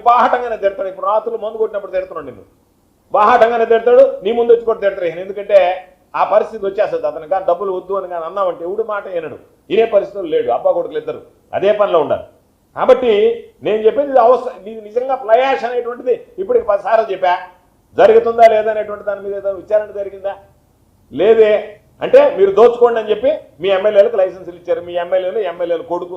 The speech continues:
సోమిరెడ్డి, సోమిరెడ్డి కొడుకు ఇదోచ్చగా దోచి పారేస్తున్నారు. మీరే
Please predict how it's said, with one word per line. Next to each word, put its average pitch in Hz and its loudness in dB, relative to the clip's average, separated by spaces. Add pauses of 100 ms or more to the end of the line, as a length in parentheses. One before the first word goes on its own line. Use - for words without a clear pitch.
సోమిరెడ్డి, 185 -4
సోమిరెడ్డి 175 -10
కొడుకు 170 0 (380)
ఇదోచ్చగా 214 2 (400)
దోచి 214 2
పారేస్తున్నారు. 156 0 (360)
మీరే 294 4